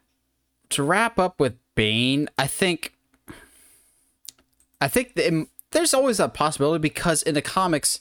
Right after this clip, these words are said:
Bruce Wayne slash Batman dealt with Venom before Bane even came into the picture. Like,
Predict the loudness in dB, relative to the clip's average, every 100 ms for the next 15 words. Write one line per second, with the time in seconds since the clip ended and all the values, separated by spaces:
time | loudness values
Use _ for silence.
0 | _ _ _ _ _ _ _ _ _ _
1 | _ _ _ 0 0 0 0 2 2 0
2 | 0 0 0 0 2 -2 -2 0 0 0
3 | -2 0 0 0 -2 0 -2 0 0 0
4 | 0 0 0 2 0 0 -2 -2 -2 0
5 | 0 0 -2 -2 -4 -2 -4 -6 -10 _
6 | _ -2 0 -2